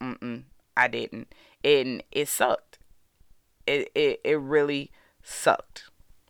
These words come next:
I, I didn't understand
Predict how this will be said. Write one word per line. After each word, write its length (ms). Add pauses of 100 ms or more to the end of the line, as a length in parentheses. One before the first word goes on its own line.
(1200)
I, 200 (120)
I 100
didn't 260
understand 920